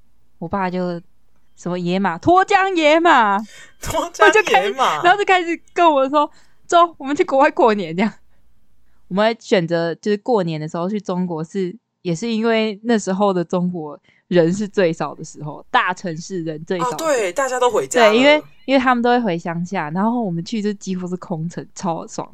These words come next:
Speaker 1: 就是逛起来就超爽，完全不会，不会那种人挤人。我记得我们有一次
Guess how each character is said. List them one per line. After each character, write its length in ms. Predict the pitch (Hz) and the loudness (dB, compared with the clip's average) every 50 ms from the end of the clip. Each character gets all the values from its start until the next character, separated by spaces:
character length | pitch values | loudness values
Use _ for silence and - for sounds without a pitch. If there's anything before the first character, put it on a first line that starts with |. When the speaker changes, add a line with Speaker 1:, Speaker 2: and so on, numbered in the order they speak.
| - - | -10 -4
Speaker 1:
就 80 | 185 | -2
是 140 | 185 190 202 | 0 0 -2
逛 260 | 202 - 220 185 185 | 0 0 0 0 0
起 60 | 170 | -2
来 60 | 151 147 | -4 -4
就 80 | 165 | -6
超 180 | 160 - 165 160 | -6 -6 -6 -6
爽， 140 | 170 151 160 | -6 -4 -2
完 120 | 165 175 | 0 0
全 140 | 190 196 185 | 2 0 0
不 100 | 180 202 | 0 0
会， 160 | 202 190 185 - - - - | 0 0 -2 -6 -12 -20 -6
不 100 | - 185 | 0 2
会 160 | 202 214 220 | 4 4 4
那 80 | 214 214 | 2 0
种 160 | 190 160 175 - _ - - - _ _ _ _ | -2 -4 -6 -14 _ -20 -20 -20 _ _ _ _
人 220 | 196 180 190 196 214 | 2 2 2 2 0
挤 320 | - - 226 202 175 165 | -6 -6 -8 -6 -6 -6
人。 340 | 156 160 147 139 156 185 196 - - - - - - - - - | -6 -8 -8 -8 -10 -14 -18 -20 -20 -20 -20 -20 -20 -20 -16 -12
我 80 | 208 | -8
记 100 | 202 349 | -4 2
得 60 | 349 | 2
我 60 | 302 240 | 2 2
们 120 | 202 196 | 2 0
有 80 | 190 180 | 0 -2
一 40 | 190 | -2
次 240 | - 277 254 240 | -4 -4 -6 -6